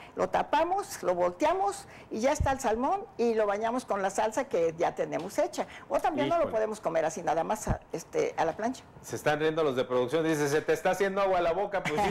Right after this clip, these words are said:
Speaker 2: sí es
Speaker 1: <laughs>
Speaker 2: cierto, se me está haciendo agua la boca,
Speaker 1: Está
Speaker 2: está delicioso.
Speaker 1: riquísimo, es, no se la pueden perder, tienen que probarlo.
Speaker 2: Bueno, y ahorita vamos a platicar precisamente sobre este tipo de, de, de situaciones. Mónica Galvez, eh, Rodríguez de Santa Margarita dice, "Hombre, qué buen gusto tiene. Muchísimas gracias por el,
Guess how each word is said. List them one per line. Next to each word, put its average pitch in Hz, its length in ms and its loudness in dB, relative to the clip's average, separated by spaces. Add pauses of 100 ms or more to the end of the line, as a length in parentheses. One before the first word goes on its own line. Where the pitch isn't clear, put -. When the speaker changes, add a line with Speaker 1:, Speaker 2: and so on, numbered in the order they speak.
Speaker 2:
sí 208 80 2
es 143 80 0
Speaker 1:
<laughs> - 0 -
Speaker 2:
cierto, 185 400 2
se 175 100 -2
me 147 80 -4
está 175 140 -2
haciendo 185 240 -2
agua 180 180 0
la 135 100 2
boca, 180 100 2
Speaker 1:
Está 294 160 -2
Speaker 2:
está - 120 2
delicioso. 277 340 0
Speaker 1:
riquísimo, 208 420 -2
es, 254 260 -2
no 277 220 0
se 339 180 -2
la 240 180 0
pueden 277 300 0
perder, 170 500 0 (160)
tienen 330 480 0
que 277 140 -2
probarlo. 185 480 -2 (240)
Speaker 2:
Bueno, 120 220 -2 (160)
y 139 60 -2
ahorita 175 220 2
vamos 220 160 0
a 220 40 0
platicar 175 360 -2
precisamente 196 560 -2
sobre 156 260 0
este 180 220 0
tipo 190 320 0
de, 143 180 2
de, 123 160 -2
de 120 180 -2
situaciones. 135 460 -2
Mónica 156 480 0
Galvez, 139 480 -2
eh, 107 100 -6
Rodríguez 117 440 0
de 113 100 -2
Santa 110 240 -4
Margarita 120 540 0
dice, 127 280 0 (300)
"Hombre, 160 300 0
qué 147 80 -4
buen 147 160 0
gusto 135 240 -4
tiene. 101 260 -4
Muchísimas 110 520 -6
gracias 110 280 -2
por 101 200 -10
el, 92 200 -8